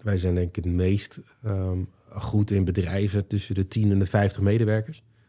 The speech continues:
Met toch wel inderdaad enige omvang die het inderdaad zich kunnen permitteren om per maand tussen de twee en de drieduizend euro uit te geven. Wij zitten eigenlijk net onder de, de, de grens, of in ieder geval wat, wat er normaal gesproken een me-, een, eh, een, eh, accountmanager kost.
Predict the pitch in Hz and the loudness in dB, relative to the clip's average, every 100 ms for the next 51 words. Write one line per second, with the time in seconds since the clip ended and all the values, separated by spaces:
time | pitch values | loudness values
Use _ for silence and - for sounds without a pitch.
0 | _ 92 90 101 98 95 95 95 95 - | _ -4 0 2 4 4 4 2 0 0
1 | 98 104 - 104 107 95 98 101 92 95 | 0 0 0 0 2 4 2 2 2 0
2 | 95 92 90 95 98 - 101 - - - | 2 0 0 0 0 -2 -6 -8 -6 -2
3 | 95 92 95 90 87 95 98 98 95 95 | -2 0 0 0 2 2 2 2 0 -2
4 | 92 - 87 90 95 104 - - 95 95 | -2 0 0 2 0 -4 -6 -6 -2 -2
5 | 90 - 95 95 92 90 92 95 95 - | -2 0 2 2 2 0 0 0 0 2
6 | 101 101 110 107 104 104 123 - _ _ | 2 2 0 -2 -4 -4 -6 -12 _ _
7 | _ 98 95 107 113 127 117 120 113 - | _ 2 4 4 4 2 2 0 0 -6
8 | _ _ _ _ - 101 120 120 - - | _ _ _ _ 0 4 4 2 -6 -2
9 | 131 113 107 101 92 92 104 104 110 101 | 2 4 4 0 -4 -8 -8 -2 -2 0
10 | 104 92 104 113 117 113 110 107 101 104 | -2 0 2 2 0 -4 -4 -2 -2 0
11 | 104 107 101 98 98 98 104 98 - 101 | 0 0 -2 0 0 2 0 -4 -4 -2
12 | 92 95 92 95 95 95 95 92 92 107 | 0 0 2 2 0 -2 -2 -2 -4 -8
13 | 95 90 87 104 104 95 90 82 82 80 | -10 -8 -6 0 2 4 2 0 -6 -10
14 | - | -12